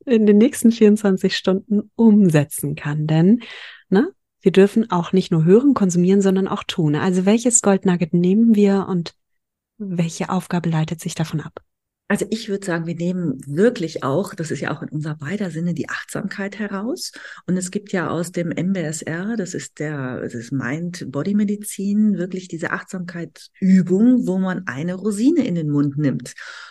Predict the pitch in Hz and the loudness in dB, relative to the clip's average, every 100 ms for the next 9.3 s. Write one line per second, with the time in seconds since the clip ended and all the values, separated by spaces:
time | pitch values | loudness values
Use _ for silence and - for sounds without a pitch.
0 | - - 170 185 190 - - 175 180 190 | -8 -4 0 0 -2 -4 -2 0 0 0
1 | 180 185 - 233 277 262 202 185 185 220 | -2 -2 2 2 2 2 0 -2 2 6
2 | 262 208 185 220 226 - 175 202 196 - | 6 6 0 -4 -4 -6 -4 -4 -4 -8
3 | 185 202 180 180 190 185 170 160 180 156 | -2 0 0 -2 -4 -6 -6 -4 -4 -6
4 | 160 165 170 - - 208 147 120 - - | -8 -6 -6 -8 -8 -6 -6 -6 -8 -8
5 | 160 160 185 220 214 170 165 175 220 202 | -8 -6 -2 -2 -4 -12 -10 -2 0 0
6 | - 156 156 247 370 - - - - - | -4 -6 0 0 -2 -10 -20 -20 -20 -8
7 | - 196 190 202 196 - 175 180 180 180 | -2 -2 0 0 -2 -4 -4 -2 -2 -2
8 | 175 175 247 254 247 247 214 214 214 - | -4 -4 0 2 0 0 0 2 0 0
9 | 175 190 | -2 -2